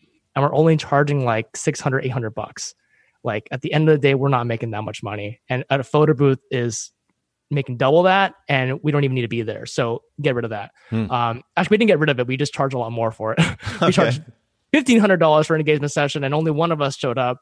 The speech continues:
Speaker 2: Wow.
Speaker 1: And we thought, like, "Hey, no one's gonna book this." And turns out everybody still did. Uh, <laughs> so,
Speaker 2: That's awesome.
Speaker 1: you know,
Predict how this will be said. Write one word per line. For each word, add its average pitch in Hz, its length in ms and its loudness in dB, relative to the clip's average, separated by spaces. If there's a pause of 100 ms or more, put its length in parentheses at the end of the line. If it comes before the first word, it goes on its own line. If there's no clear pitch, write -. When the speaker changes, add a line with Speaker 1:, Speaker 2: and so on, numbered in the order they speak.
(160)
Speaker 2:
Wow. 101 440 -2
Speaker 1:
And 165 80 0
we 226 120 4
thought, 196 180 4
like, 156 160 0
"Hey, 185 100 -2
no 160 120 0
one's 160 160 0
gonna 143 140 -4
book 151 220 -6
this." 123 260 -8
And 135 120 -6
turns 143 200 -6
out 139 220 -2
everybody 139 300 -4
still 147 360 0
did. 113 240 -4 (360)
Uh, 170 520 2
<laughs> - 0 -
so, - 520 0 (160)
Speaker 2:
That's 123 220 -6
awesome. 117 280 -2
Speaker 1:
you 202 60 4
know, 175 160 2